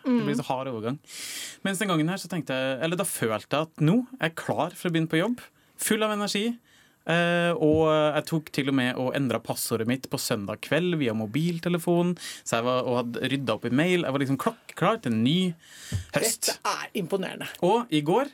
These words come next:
Speaker 1: full av energi.
Speaker 2: Mhm.
Speaker 1: Alt gikk kjempefint.
Speaker 2: Som var første dagen din.
Speaker 1: Ja, som
Speaker 2: Du
Speaker 1: var min
Speaker 2: var så
Speaker 1: første dag.
Speaker 2: klar i blikket, og du var så tydelig i,
Speaker 1: Ja, ja, ja.
Speaker 2: i, i retorikken og alt.
Speaker 1: Fris-, frisk og fin.
Speaker 2: Ja.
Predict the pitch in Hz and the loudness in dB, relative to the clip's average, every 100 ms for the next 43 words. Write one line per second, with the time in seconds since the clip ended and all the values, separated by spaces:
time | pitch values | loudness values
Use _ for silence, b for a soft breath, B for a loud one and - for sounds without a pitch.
0 | _ - - 196 240 233 226 233 233 196 | _ -4 0 2 2 2 0 -2 -2 0
1 | 147 202 - 117 - 208 220 208 - 311 | 0 0 -2 -6 -4 -2 -2 -4 -2 0
2 | 294 196 220 214 170 147 156 262 494 117 | 2 0 -2 -4 -4 -4 -2 -2 0 2
3 | 156 262 - 196 180 180 180 - 175 247 | 2 2 0 2 2 0 -2 -2 0 2
4 | 233 202 196 294 262 247 285 294 294 254 | 2 2 0 0 -2 -2 2 2 2 2
5 | 240 233 247 - 277 208 190 226 214 196 | 2 0 -4 -2 0 0 2 0 -2 -6
6 | 190 - 240 233 220 240 - 240 240 226 | -4 2 4 4 4 2 0 0 0 0
7 | 208 226 233 254 254 196 302 339 320 - | -2 -2 0 0 -2 0 -2 -2 -4 -6
8 | - 247 175 - 190 160 226 - 226 196 | -2 0 0 -4 -4 0 0 0 0 2
9 | 240 233 240 | 2 2 -2